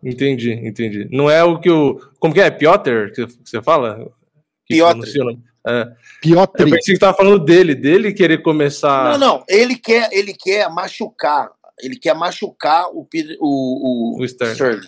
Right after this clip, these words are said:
Speaker 3: O Sterling.
Speaker 2: Ah, ah, ele falou, "Eu não quero só ganhar dessa vez.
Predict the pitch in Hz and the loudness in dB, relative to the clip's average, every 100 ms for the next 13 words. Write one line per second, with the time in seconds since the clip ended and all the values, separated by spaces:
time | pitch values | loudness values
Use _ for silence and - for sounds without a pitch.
0 | 120 117 - 117 104 107 104 104 110 - | -12 -12 -6 -4 0 -2 -2 -4 -4 -4
1 | 131 131 147 127 123 143 147 170 - 160 | -4 0 2 2 2 -2 -4 -4 0 -2
2 | 156 135 120 113 113 110 104 95 | -2 -4 -4 -6 -6 -8 -8 -14